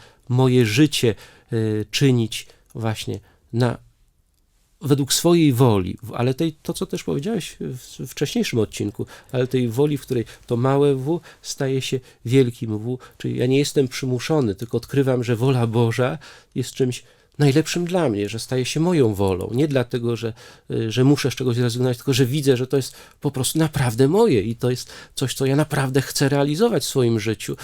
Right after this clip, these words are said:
bo daje mi to szczęście. Tak? To jest, to jest pewien owoc też modlitwy, kiedy, kiedy odkrywam, że, że, że Pan Bóg ma lepszy pomysł.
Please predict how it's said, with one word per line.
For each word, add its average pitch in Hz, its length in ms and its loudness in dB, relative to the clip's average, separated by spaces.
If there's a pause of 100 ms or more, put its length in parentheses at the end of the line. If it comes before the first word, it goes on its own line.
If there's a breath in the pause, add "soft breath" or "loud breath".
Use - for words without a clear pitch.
(140)
bo 147 80 6
daje 131 240 4
mi 135 60 2
to 170 100 -2
szczęście. - 680 0 (300 loud breath)
Tak? 151 200 -8
To 165 160 0
jest, - 280 -4 (160)
to 170 80 0
jest 170 120 -4
pewien 160 240 2
owoc 160 280 0
też - 160 -4
modlitwy, 131 560 -2 (320 loud breath)
kiedy, 110 280 -8 (240 loud breath)
kiedy 117 200 -2
odkrywam, 131 760 2
że, 120 180 -4 (360 soft breath)
że, 120 420 -4
że 120 120 -4
Pan 135 220 0
Bóg 135 120 -2
ma 143 80 2
lepszy 135 380 0
pomysł. 101 500 -10